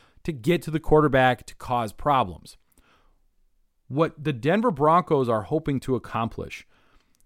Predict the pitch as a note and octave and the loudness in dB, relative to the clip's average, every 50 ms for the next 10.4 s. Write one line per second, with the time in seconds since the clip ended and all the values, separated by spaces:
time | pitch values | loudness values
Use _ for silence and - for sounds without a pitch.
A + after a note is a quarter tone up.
0 | - - - - - F3+ G3+ G#3 A3 G#3 F3 - - F3+ E3+ - - - - A2+ | -20 -20 -12 -2 0 2 2 4 2 2 0 0 0 0 0 0 -2 -4 -2 0
1 | A#2+ B2+ C3 C3+ B2 G#2+ - _ _ _ _ _ _ _ - - - F#3+ G3 - | 0 2 2 2 0 -2 -8 _ _ _ _ _ _ _ -10 -2 -2 -2 0 0
2 | C3+ G#2+ F#2+ F2 D#2 D2+ F2 F#2+ - _ _ _ _ _ _ _ _ _ - A3+ | -2 -2 -4 -4 -6 -8 -12 -12 -14 _ _ _ _ _ _ _ _ _ 0 2
3 | B3 B3 G#3 E3+ D#3 E3 F3+ E3+ - _ _ _ _ _ _ _ _ - B2 A2 | 6 6 6 6 4 2 0 -2 -8 _ _ _ _ _ _ _ _ -16 -8 -2
4 | B2+ E3+ F3+ F3+ G3 F3+ D#3 D3+ C#3+ C#3 - - - - - - D3 D3+ D3 - | -2 0 0 0 0 -2 0 0 0 0 -2 -4 -10 -10 -4 -2 0 0 0 -2
5 | - B2 G#2 G2+ G2 - - _ _ - - B2+ A#2 - _ - D#3+ F3+ - - | -2 -4 -2 -2 -4 -6 -12 _ _ -6 -4 -4 -4 -4 _ -2 -2 -2 -2 -2
6 | - G3+ E3+ C3 C3+ E3 D#3+ D3 - - - A#2+ F#2+ - - - A2+ - - - | -2 -2 -2 0 0 0 0 0 0 -2 -4 -4 -4 -4 -8 -10 -10 -10 -8 -2
7 | - D#3+ E3+ D3+ - - - D#3+ C#3 - D3 C3 - B2+ C3+ C#3 C3+ A#2+ G2+ F#2+ | 2 2 2 2 0 0 0 0 2 2 0 -4 -2 0 0 2 2 2 2 0
8 | F#2 F#2 - _ _ _ _ - - C#3+ A2+ B2+ C#3 C3 - C3 A#2+ A2 - - | -2 -8 -12 _ _ _ _ -12 -12 -8 -2 -2 -2 -2 -2 -4 -6 -6 -2 0
9 | A#2+ A2+ G#2 F2+ D#2+ D2+ - - - A2 G#2+ - D#3 F3+ E3+ F#3+ E3+ C#3 E3+ A#3+ | 0 0 0 -2 -6 -10 -12 -8 -6 -6 -4 -2 -2 0 0 0 0 2 4 6
10 | C#4+ B3 D#3+ A#2+ G#2+ G#2 G#2+ - | 6 6 6 4 4 2 0 -2